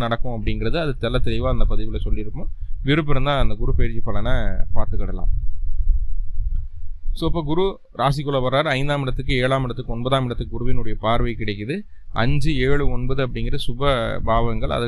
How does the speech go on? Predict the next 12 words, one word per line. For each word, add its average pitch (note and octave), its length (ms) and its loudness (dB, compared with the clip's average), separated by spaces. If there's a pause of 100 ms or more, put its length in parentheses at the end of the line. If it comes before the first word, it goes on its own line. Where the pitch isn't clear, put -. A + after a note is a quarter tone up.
குருவினுடைய B2+ 520 -2
பார்வை A#2+ 300 2
கிடைக்கும்போது, A#2 420 0
நீங்க D3+ 220 -4
அடுத்த C3+ 340 -2 (400)
லெவலுக்கு D3 420 -4
லிஃப்ட் C3 260 -6
ஆகிறதுக்கு C3 340 -2
உண்டான A#2+ 180 -6
வேலைகள் B2+ 420 0
என்னமோ B2 240 -2
அது D3+ 180 -6